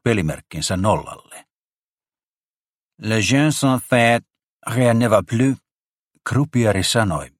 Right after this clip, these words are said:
ja pani ranteen kiepsahduksella pyörän pyörimään. Pieni valkoinen kuula kiiti rulettipöydän kehällä, kunnes putosia alkoi kimahdella yhdestä pienestä mustasta tai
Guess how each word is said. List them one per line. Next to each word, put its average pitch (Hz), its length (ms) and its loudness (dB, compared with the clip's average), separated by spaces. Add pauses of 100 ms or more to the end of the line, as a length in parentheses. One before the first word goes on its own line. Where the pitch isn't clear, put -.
(120)
ja 120 120 0
pani 113 260 2
ranteen 113 480 2
kiepsahduksella 101 800 -2
pyörän 95 520 -2
pyörimään. - 720 -8 (1160)
Pieni 98 300 0
valkoinen 95 580 2
kuula 92 420 0
kiiti 98 340 -4
rulettipöydän 82 800 -4
kehällä, - 560 -8 (400)
kunnes 147 320 2
putosia 110 520 -2
alkoi 104 340 -2
kimahdella 98 720 0
yhdestä 120 480 -2
pienestä 90 480 -2
mustasta 95 640 -6 (100)
tai 80 260 -6